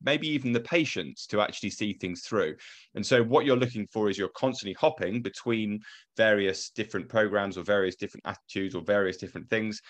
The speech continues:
rather than actually sort of sticking something out and really going for it. And then the last one is potentially you, you have the skill and the will, but you don't necessarily have the most supportive environment. You don't have the right setup. Your, your coping mechanisms aren't quite there. And so you're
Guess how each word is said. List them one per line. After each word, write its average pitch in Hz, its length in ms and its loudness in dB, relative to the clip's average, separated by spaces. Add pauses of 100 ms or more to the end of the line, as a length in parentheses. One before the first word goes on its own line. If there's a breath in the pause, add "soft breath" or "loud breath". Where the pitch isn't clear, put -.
(260 loud breath)
rather 110 220 6
than 98 120 0
actually 101 300 -4
sort 92 160 -4
of 87 40 -8
sticking 123 320 -2
something 90 300 -4
out 87 180 -2
and 87 80 -6
really 90 220 -2
going 101 340 0
for 80 220 -2
it. 98 100 -2 (600 loud breath)
And 127 100 4
then 135 220 8
the 139 80 4
last 165 280 4
one 156 120 0
is 135 100 0
potentially 131 760 -2
you, 123 400 2
you 123 140 0
have 123 220 0
the 127 80 -4
skill 120 220 2
and 113 60 0
the 110 60 0
will, 107 220 4
but - 320 -2
you 131 160 -4
don't 139 160 4
necessarily 113 400 -2
have 98 160 -2
the 95 80 -6
most 92 180 -2
supportive 92 380 -4
environment. 131 460 4
You 92 60 -10
don't 101 140 0
have 101 160 -8
the 101 80 -8
right 101 160 2
setup. - 460 0
Your, 95 320 2 (240 loud breath)
your 104 100 0
coping 127 320 0
mechanisms 95 540 -2
aren't 92 220 0
quite 90 280 0
there. 95 260 4 (280 loud breath)
And 104 100 -8
so 117 80 2
you're 110 260 2